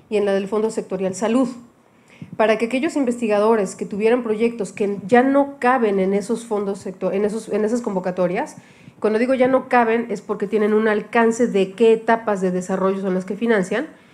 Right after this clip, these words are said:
Cuando ya esas etapas son de desarrollo tecnológico y no de investigación básica y aplicada, pues entonces puedan participar en esta convocatoria del fit. Y la idea es que ya sea estos investigadores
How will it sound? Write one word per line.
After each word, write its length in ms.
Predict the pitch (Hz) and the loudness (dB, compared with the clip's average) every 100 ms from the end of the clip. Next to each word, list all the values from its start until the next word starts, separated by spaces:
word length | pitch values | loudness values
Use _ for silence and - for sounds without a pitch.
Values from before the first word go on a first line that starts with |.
| - _ _ | -20 _ _
Cuando 280 | 220 220 220 | 4 6 6
ya 180 | 240 254 | 6 6
esas 200 | 277 277 | 4 0
etapas 580 | 269 262 254 233 - | 2 2 4 0 -2
son 200 | - 233 | 2 4
de 100 | 240 | 6
desarrollo 560 | 220 208 196 190 226 247 | 4 2 0 0 0 2
tecnológico 760 | 247 214 202 202 196 185 190 - | 0 0 2 0 -2 -6 -6 -4
y 100 | 202 | -2
no 180 | 208 220 | 0 2
de 60 | |
investigación 640 | 226 196 190 190 185 202 190 | 2 0 -2 -4 -4 -4 -2
básica 420 | 190 190 202 196 | -4 -6 -6 -4
y 80 | 202 | -4
aplicada, 520 | 202 240 240 233 240 - - - | -2 0 2 2 0 -4 -20 -8
pues 140 | - | -4
entonces 320 | 202 214 220 220 | -2 -2 -2 0
puedan 480 | 220 214 214 214 - | 2 2 2 -2 -4
participar 640 | 202 190 185 196 208 202 202 | -6 -6 -10 -2 0 0 -2
en 120 | 196 | -4
esta 200 | 196 196 | -4 -4
convocatoria 680 | 190 175 185 180 185 185 185 | -4 -4 -6 -4 -2 -2 -4
del 240 | 185 175 | -6 -10
fit. 220 | - 147 - - - - - - - - - | -8 -12 -16 -18 -16 -14 2 2 2 -4 -2
Y 360 | 254 277 277 277 | 2 4 4 2
la 120 | 214 | 0
idea 340 | 226 277 269 254 | 6 8 8 6
es 260 | 226 240 | 2 2
que 240 | 240 220 196 | 4 2 4
ya 160 | 220 | 0
sea 320 | 220 220 202 - | 2 2 2 2
estos 320 | 226 233 240 | 0 0 0
investigadores 1000 | 226 - 220 196 196 202 185 180 - | 0 0 0 2 4 4 2 -2 -8